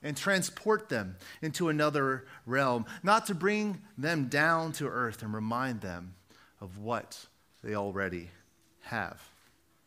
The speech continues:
So that's the theory behind the British monarchy. But the, the reality is, in light of the curse and the fall of sin in this world, what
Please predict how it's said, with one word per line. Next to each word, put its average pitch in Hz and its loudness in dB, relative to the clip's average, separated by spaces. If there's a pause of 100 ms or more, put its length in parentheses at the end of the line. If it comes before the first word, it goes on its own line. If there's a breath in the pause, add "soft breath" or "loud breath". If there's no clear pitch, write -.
(920)
So - -12
that's 170 2
the 214 -2
theory 160 2 (640 soft breath)
behind 120 -2
the 101 -4
British 110 -4
monarchy. 107 -6 (320 loud breath)
But 147 -4
the, 196 -2
the 190 -2
reality 247 4
is, 175 2
in 170 2
light 190 6
of 196 2
the 185 4
curse 175 0
and 180 0
the 151 2
fall 170 2 (840 soft breath)
of 123 -2
sin 185 2
in 208 4
this 196 0
world, 139 0
what 165 2